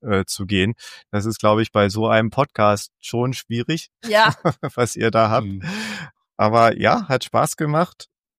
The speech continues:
Speaker 1: Ich hoffe, es macht einfach auch vielen Leuten Spaß oder gibt es diese Lust auf Neues.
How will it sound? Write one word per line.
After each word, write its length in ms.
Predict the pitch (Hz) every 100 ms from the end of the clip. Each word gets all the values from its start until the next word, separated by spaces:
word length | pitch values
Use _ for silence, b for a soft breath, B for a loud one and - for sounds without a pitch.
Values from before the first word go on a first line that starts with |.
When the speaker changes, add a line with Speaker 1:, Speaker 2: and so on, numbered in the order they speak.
| _ _ _ _ B B
Speaker 1:
Ich 160 | 120
hoffe, 220 | 120 151 139
es 120 | -
macht 220 | 131 139
einfach 400 | - 120 120 113
auch 180 | 117 117
vielen 580 | - - - 120 127 120
Leuten 840 | 113 117 110 110 107 104 104 - _ _ _ _ _ _ _ _ -
Spaß 880 | - - - 98 107 117 113 - - - _ _ _ _
oder 380 | 117 107 107 113 110
gibt 260 | 107 127
es 100 | 131
diese 200 | - 110
Lust 300 | 101 113 -
auf 160 | 107 -
Neues. 420 | 85 82 85 -